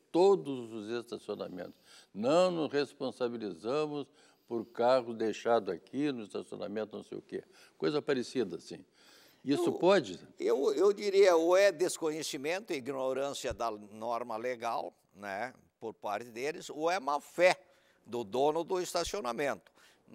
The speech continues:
Speaker 2: E aí a gente explicou que isso vários anos, várias vezes, não interessa a placa. Colocou, tem estacionamento, responsabilidade por batida, furto,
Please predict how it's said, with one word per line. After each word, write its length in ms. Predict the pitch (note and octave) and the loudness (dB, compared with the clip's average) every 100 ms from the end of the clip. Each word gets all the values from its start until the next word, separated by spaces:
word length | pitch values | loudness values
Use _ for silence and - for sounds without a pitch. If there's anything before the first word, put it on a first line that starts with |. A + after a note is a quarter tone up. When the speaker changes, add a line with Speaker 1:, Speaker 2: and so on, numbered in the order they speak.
| - | -20
Speaker 2:
E 220 | C3 B2+ | -10 0
aí 340 | D#3+ D3 D#3+ G#3+ | 4 4 2 0
a 100 | A3+ | 0
gente 340 | C#3 E3 F#3 | -2 -6 -6
explicou 420 | E3+ - C#3+ D#3 | -8 -8 -6 -4
que 100 | D#3 | -4
isso 240 | G#3 G#3 F#3+ | -10 -10 -12
vários 720 | F2+ G#2+ E3 G3+ C3 G2 F2 | -4 2 4 2 0 -8 -8
anos, 380 | A2+ F3 D#3 F#2 | -2 -2 -4 -8
várias 420 | G2 C#3 E3 A2 | -4 -2 -2 -8
vezes, 400 | F#2 B2 E3+ E3 _ _ _ _ | -8 -8 -8 -10 _ _ _ _
não 640 | B2 C3+ D#3 F3 G#3+ A3+ | -14 -12 -6 -4 -2 -4
interessa 640 | A3+ G3 F#3 D3+ E3 F3+ F#3 | -8 -6 -2 0 0 0 -2
a 20 | |
placa. 560 | - C3+ A#2 - - - _ _ _ _ _ _ _ - | -4 -2 -4 -6 -20 -20 _ _ _ _ _ _ _ -8
Colocou, 520 | C#3+ D3+ D3+ E3 F#3+ | -4 -2 -4 -2 -4
tem 360 | - - A3+ A3+ | -2 2 2 2
estacionamento, 880 | F3 F3+ - D#3+ D3+ F3+ G3+ - F#3+ | -4 -4 -4 -6 -4 -6 -8 -8 -6
responsabilidade 1120 | D3+ F3+ - E3 E3+ D3 D3 C3 G#2+ F#2 F2 _ _ | -2 -4 -4 -8 -8 -8 -2 0 0 -6 -18 _ _
por 180 | C3+ B2+ | -8 -2
batida, 840 | D3 D3 - D#3+ D#3 C3 F2+ E2 C#2 _ _ _ _ | 0 -2 -4 -4 -2 -2 -6 -12 -12 _ _ _ _
furto, 800 | D3 E3+ E3+ A#2+ _ G2+ D#2+ | -2 0 2 -2 _ -16 -16